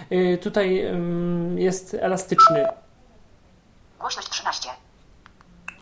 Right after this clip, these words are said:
Speaker 2: Szybkość syntezatora. Szybkość czternaście. Szybkość trzynaście. Szybkość trzynaście. Szybkość dziesięć.
Speaker 1: O.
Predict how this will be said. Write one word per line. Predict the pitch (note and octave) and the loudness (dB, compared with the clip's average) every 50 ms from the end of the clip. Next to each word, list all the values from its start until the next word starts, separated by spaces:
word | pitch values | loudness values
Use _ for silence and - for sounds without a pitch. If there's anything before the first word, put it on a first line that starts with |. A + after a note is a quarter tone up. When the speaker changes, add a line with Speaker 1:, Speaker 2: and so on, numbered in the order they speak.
| - - - - - - | -20 -20 -20 -20 -18 -14
Speaker 2:
Szybkość | - D#4+ - - - - | -12 -10 -8 -8 -8 -10
syntezatora. | - - - - - - G#3 - - - - _ _ _ _ _ - - - - - - _ _ - - _ - _ _ _ - _ - - - - - _ _ - - - - | -12 -12 -12 -12 -8 -6 -6 -6 -6 -8 -10 _ _ _ _ _ -20 -20 -20 -20 -20 -20 _ _ -20 -20 _ -20 _ _ _ -20 _ -20 -20 -20 -20 -20 _ _ -20 -20 -18 -12
Szybkość | - - - - - - | -10 -8 -6 -6 -8 -8
czternaście. | - - A3+ - - - - - - - - - _ _ - _ - - - - - _ - | -8 -8 -6 -6 -6 -6 -6 -12 -14 -18 -18 -20 _ _ -20 _ -20 -20 -20 -20 -20 _ -16
Szybkość | - - D#4 - - - - - | -12 -10 -8 -6 -6 -6 -8 -8
trzynaście. | - - - G3 D#3+ - - - - - - - - - | -10 -8 -6 -6 -6 -6 -8 -14 -16 -18 -20 -20 -16 -12
Szybkość | - - - - - - - | -10 -10 -8 -6 -6 -8 -8
trzynaście. | - - - - E3 - - - B2+ - - - _ _ - - _ - - - - - - - - _ - | -8 -8 -6 -6 -6 -8 -8 -12 -14 -16 -18 -20 _ _ -20 -20 _ -20 -20 -20 -20 -20 -20 -20 -20 _ -14
Szybkość | - - - - F#2+ - - | -14 -12 -10 -10 -10 -10 -10
dziesięć. | F#2+ - - - - - - - - - - - - - - - - | -12 -12 -12 -14 -12 -14 -14 -14 -16 -20 -20 -20 -20 -20 -10 -2 2
Speaker 1:
O. | F3+ D#3 C#3 - | 2 2 2 -2